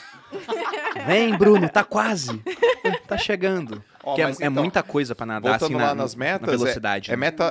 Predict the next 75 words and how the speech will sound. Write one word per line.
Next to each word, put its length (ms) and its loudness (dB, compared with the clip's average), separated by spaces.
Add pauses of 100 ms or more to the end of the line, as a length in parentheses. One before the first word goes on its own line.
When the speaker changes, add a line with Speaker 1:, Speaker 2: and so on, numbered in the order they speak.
Speaker 3:
é 60 -8
meta 240 -4
de 80 -14
saúde, 460 -4
que 500 -4
é 80 -2
o, 20 -4
faz 200 -8
o 100 -4
Ironman, 360 -6
que 120 -10
eu 80 -6
classifico 400 -10
como 160 -8
saúde, 400 -6
mas 220 -10
muitas 280 -8
pessoas 280 -8
vão 80 -10
falar, 140 -8
"Porra, 260 -8
mas 120 -10
Speaker 1:
Eu 80 -8
Speaker 3:
isso 80 -6
é 40 -6
Speaker 1:
acho 100 -6
Speaker 3:
saúde? 320 -2
Speaker 1:
que 60 -6
não 0 - (100)
Speaker 3:
Desde 120 -6
Speaker 1:
é 40 -6
Speaker 3:
quando 360 -4
que 80 -8
é 40 -8
Speaker 1:
saúde. 240 -6
Speaker 3:
saúde 220 -6
e 20 -14
tal?" 260 -6
Speaker 1:
Eu 60 -10
Speaker 3:
Mas 140 -6
Speaker 1:
também. 120 -8
Speaker 3:
é 40 -6
uma 120 -6
meta 580 -6 (800)
Speaker 2:
Isso 100 4
é, 40 8
Speaker 3:
corporal. 420 -2
Speaker 2:
isso 140 4
é 40 6
perder 320 4
Speaker 1:
Tá. 60 -2
Speaker 2:
saúde, 500 4
digamos, 460 4
Speaker 3:
É. 60 -4
Speaker 2:
<laughs> 0 -
diga-se 300 -2
de 40 -18
passagem, 500 2
né? 120 -12 (180)
Speaker 3:
Uma 180 4
meta 360 -2
de 120 -14
família, 420 -4
que 100 -10
é 40 -4
tempo 640 -8
de 100 -20
qualidade 360 -6
com 60 -12
a 40 -8
molecada, 520 -10
com 100 -18
os 120 -18
meus 260 -14
filhos, 500 -12